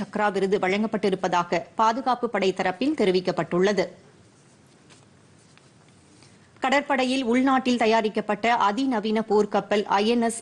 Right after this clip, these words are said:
விசாகப்பட்டினம் இணைக்கப்பட்டது குறித்து பிரதமர் நரேந்திர மோடி மகிழ்ச்சி தெரிவித்துள்ளார். நாட்டின் கடற்படைக்கு மேலும் வலு சேர்க்கும் வகையில் ரேடார்களாலும் கண்டுபிடிக்க முடியாத அதிநவீன ஐ என் எஸ் விசாகப்பட்டினம் என்ற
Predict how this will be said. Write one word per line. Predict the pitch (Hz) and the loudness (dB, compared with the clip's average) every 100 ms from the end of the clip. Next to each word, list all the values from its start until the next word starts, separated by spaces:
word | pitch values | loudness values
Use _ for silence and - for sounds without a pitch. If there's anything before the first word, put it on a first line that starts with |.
| - | -4
விசாகப்பட்டினம் | 208 214 220 220 196 190 196 202 196 | 0 0 0 -2 -4 -2 -2 -2 -2
இணைக்கப்பட்டது | 208 208 226 190 185 175 | 0 0 -2 -2 -2 0
குறித்து | 175 170 240 339 - - | 0 0 0 0 -6 -4
பிரதமர் | 262 269 311 240 220 | -2 2 0 2 2
நரேந்திர | 240 269 262 220 | 2 0 0 2
மோடி | 208 208 208 190 | 2 2 0 2
மகிழ்ச்சி | 240 240 226 180 | 2 0 -2 0
தெரிவித்துள்ளார். | 165 160 180 196 202 226 - - - - | 0 0 2 4 4 0 -6 -20 -16 -4
நாட்டின் | 247 254 277 269 | 0 0 -2 -4
கடற்படைக்கு | 226 220 233 226 208 202 294 262 | -2 -2 -2 -2 -2 -2 -2 2
மேலும் | 214 240 269 254 | 2 2 2 2
வலு | 208 226 | 2 2
சேர்க்கும் | - 220 220 202 | 2 0 2 0
வகையில் | 185 208 214 226 - - - 226 | 0 2 2 0 -4 -16 -6 -2
ரேடார்களாலும் | 262 302 294 269 247 240 262 254 | 0 0 0 0 0 0 -2 -2
கண்டுபிடிக்க | 214 214 247 220 214 | -2 0 0 0 0
முடியாத | 202 190 202 196 220 262 - | 0 2 2 0 -2 -2 0
அதிநவீன | 214 277 277 226 226 214 214 - | 0 -2 -4 -4 -2 0 0 0
ஐ | 208 247 | 0 0
என் | 240 | 0
எஸ் | 226 - | -4 -4
விசாகப்பட்டினம் | 190 233 226 240 220 220 220 233 196 | -2 0 0 -2 -4 -2 -2 0 -2
என்ற | 185 | -2